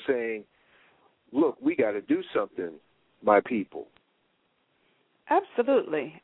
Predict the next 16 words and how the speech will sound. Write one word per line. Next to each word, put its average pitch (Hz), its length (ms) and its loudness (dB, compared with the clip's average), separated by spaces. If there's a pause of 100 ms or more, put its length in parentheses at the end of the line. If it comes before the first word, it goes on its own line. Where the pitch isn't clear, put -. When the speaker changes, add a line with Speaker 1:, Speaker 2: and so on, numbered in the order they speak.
Speaker 2:
And, 233 380 2
and, 226 220 2
you 254 140 2
know, 240 180 6
it 262 220 0
is, 277 220 4 (540)
it 277 180 6
is 285 180 2
no 262 320 4
accident 254 840 0
that 208 220 -4
things, 220 280 -2 (180)
these 233 200 0 (160)
things 220 340 0
are 202 120 6
happening. 202 760 -2